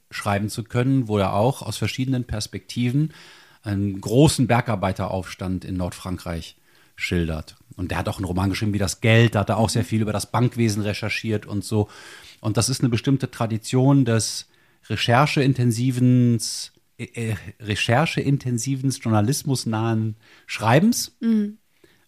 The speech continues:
Speaker 1: ähm, die der Gadi hier, die ich finde, ziemlich gut macht. Und jetzt am Ende würde ich sagen, ich fand's erst mittelmäßig, musste reinkommen,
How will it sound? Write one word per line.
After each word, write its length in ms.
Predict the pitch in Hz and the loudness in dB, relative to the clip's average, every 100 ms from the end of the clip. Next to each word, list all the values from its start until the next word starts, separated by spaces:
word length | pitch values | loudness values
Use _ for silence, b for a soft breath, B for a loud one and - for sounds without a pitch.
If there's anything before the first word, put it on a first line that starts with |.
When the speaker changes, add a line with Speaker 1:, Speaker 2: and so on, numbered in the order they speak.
| - | -6
Speaker 1:
ähm, 800 | 117 117 117 117 117 117 110 110 113 107 | 0 2 4 2 2 0 -4 -8 -12 -4
die 500 | 123 123 123 117 - - | 2 4 4 2 -2 -12
der 260 | - 117 92 | -4 -2 -2
Gadi 380 | 90 95 104 117 | -4 -4 -4 -6
hier, 420 | 127 139 143 143 - 92 _ _ 120 - | -2 2 2 0 -14 -18 _ _ -20 -14
die 160 | 82 | -8
ich 140 | 104 - | -8 -2
finde, 240 | 117 110 | 0 0
ziemlich 380 | - 117 113 - | 0 0 0 -4
gut 200 | 110 107 | -8 0
macht. 400 | 104 - - - | 0 0 -4 0
Und 260 | 110 - - | 0 0 -8
jetzt 200 | 107 - | -6 -6
am 100 | 92 | -8
Ende 320 | 98 110 143 | 0 2 2
würde 140 | 156 170 | 2 -2
ich 120 | 165 | -2
sagen, 440 | 165 170 196 226 - b b b b _ | 2 2 2 -2 -6 b b b b _
ich 80 | - | -4
fand's 200 | 123 - | -4 -2
erst 220 | 107 - | -6 -2
mittelmäßig, 640 | - 165 160 175 175 139 | -2 0 2 0 -2 -2
musste 280 | 123 - 92 | -4 -4 0
reinkommen, 560 | 98 120 - 165 185 | 2 2 2 4 4